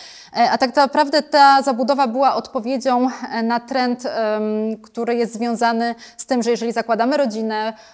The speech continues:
e, rodzą nam się dzieci, zaczynamy myśleć o wybudowaniu domu na przedmieściach z dostępem do zieleni, e, z drugiej strony odcinając sobie ten dostęp do, do życia miejskiego. I tutaj architekci postanowili tak naprawdę spiętrzyć willę,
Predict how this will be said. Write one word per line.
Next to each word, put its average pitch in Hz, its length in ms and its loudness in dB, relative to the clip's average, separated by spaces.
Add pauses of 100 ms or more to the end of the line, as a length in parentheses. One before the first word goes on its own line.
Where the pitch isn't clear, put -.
e, 202 500 2
rodzą 247 180 2
nam 254 180 2
się 240 160 -6
dzieci, 247 520 -4 (160)
zaczynamy 240 480 -2
myśleć 240 400 -2
o 226 220 6
wybudowaniu 233 560 -2
domu 233 260 -2
na 233 120 0
przedmieściach 247 800 -2
z 226 60 -6
dostępem 220 520 -4
do 220 80 -4
zieleni, 220 640 -2 (340)
e, 208 720 0
z 208 60 -10
drugiej 247 240 -2
strony 247 300 -2
odcinając 240 560 -4
sobie 240 220 -2
ten 226 180 -4
dostęp 233 420 -4
do, 214 340 -2
do 226 100 -4
życia 233 260 -4
miejskiego. 208 580 -4 (320)
I 226 80 -4
tutaj 254 220 2
architekci 240 580 -2
postanowili 240 760 -2
tak 247 140 -4
naprawdę 240 400 0
spiętrzyć 247 600 -2
willę, 208 480 0